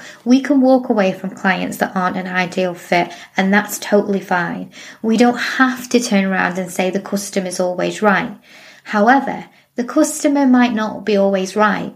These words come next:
but the customer deserves common decency and respect, even when we believe they're incorrect.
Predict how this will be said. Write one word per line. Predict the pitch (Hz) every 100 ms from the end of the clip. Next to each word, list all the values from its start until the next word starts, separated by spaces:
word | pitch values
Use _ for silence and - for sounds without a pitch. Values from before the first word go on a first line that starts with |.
| _
but | 196
the | 208
customer | 247 247 285 285
deserves | 254 208 208 202 196 190 -
common | - 208 220 220
decency | 202 185 - 180 - 180
and | 170
respect, | 170 - - 180 196 - -
even | 233 254 214 190 196
when | 214 190 170 180
we | 190 202
believe | 196 190 185
they're | 180 175
incorrect. | 170 170 - 175 175 - -